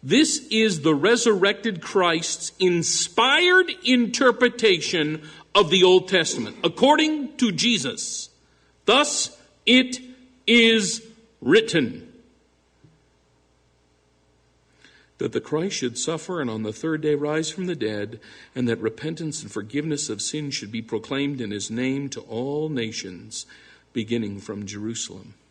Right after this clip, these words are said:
You know what he's saying? All the Old Testament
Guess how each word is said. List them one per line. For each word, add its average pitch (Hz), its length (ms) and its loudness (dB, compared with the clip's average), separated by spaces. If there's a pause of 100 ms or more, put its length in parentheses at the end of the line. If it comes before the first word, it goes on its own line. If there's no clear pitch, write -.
(520)
You 120 100 -8
know 135 120 -4
what 139 80 -4
he's 139 100 -8
saying? 143 320 -10 (560)
All 139 500 2
the 160 160 0
Old 160 240 0
Testament 101 540 -10